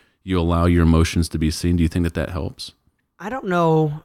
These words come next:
Speaker 2: I mean, I think that there could be a downside to that because, I mean, you watch people that have, they go through this emotional roller coaster and people don't know who they are one day from the next.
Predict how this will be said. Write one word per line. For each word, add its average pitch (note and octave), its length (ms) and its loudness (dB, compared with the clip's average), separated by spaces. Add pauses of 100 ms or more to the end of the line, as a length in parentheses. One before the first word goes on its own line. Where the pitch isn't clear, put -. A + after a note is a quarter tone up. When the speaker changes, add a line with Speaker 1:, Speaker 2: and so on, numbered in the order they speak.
Speaker 2:
I D#3+ 80 -12
mean, D#3+ 140 -4
I D#3+ 120 0
think F#3 280 -2
that D#3 100 -10
there D3 140 -2
could D#3 200 -4
be C#3+ 80 2
a C3+ 60 2
downside C#3 680 -2
to A#2+ 120 -4
that A#2 320 -6
because, C3 600 -6 (160)
I C#3+ 40 -20
mean, B2+ 140 -14
you C3+ 160 -8
watch C3+ 260 -8
people C3 300 -12
that B2+ 120 -12
have, C3 320 -6 (380)
they D#3 120 -8
go D3 120 0
through D3 200 0
this C#3+ 180 0
emotional C#3 480 0
roller D3 300 2
coaster B2+ 420 -4
and C#3+ 120 -6
people D3 420 -6 (220)
don't D#3 180 -10
know D3+ 120 0
who D3+ 160 6
they C#3 120 4
are C#3+ 200 4
one C#3 200 4
day C#3 120 4
from C3+ 220 -2
the B2+ 80 -2
next. C#3 500 -4